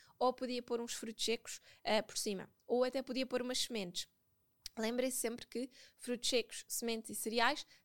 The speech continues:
têm proteína e, eh, os frutos secos e sementes têm gordura, não é? Obviamente nós podemos estar ali a acrescentar valor calórico, mas também estamos a acrescentar saciedade e estamos a colocar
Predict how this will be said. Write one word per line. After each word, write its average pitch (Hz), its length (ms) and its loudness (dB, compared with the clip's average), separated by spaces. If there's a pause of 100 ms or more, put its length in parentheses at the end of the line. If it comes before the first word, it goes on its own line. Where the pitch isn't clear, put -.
têm 247 320 2 (100)
proteína 214 520 -2 (100)
e, 240 120 -4 (400)
eh, - 340 -8
os - 100 -8
frutos 185 220 -8
secos - 220 -6
e 202 80 -8
sementes 240 340 -2
têm 220 220 -2
gordura, 208 320 -2
não 190 80 -4
é? 226 80 -6 (420)
Obviamente 269 420 0
nós 285 140 -6
podemos 269 240 -4
estar 254 180 0
ali 247 160 0
a 254 60 4
acrescentar 247 500 -2
valor 233 240 -2
calórico, 202 520 -2 (260)
mas 240 80 -6
também 277 220 -4
estamos 269 260 -6
a 277 60 0
acrescentar 269 420 -4
saciedade 240 580 0 (120)
e - 40 -6
estamos 208 540 -2
a 254 80 -4
colocar 262 500 -4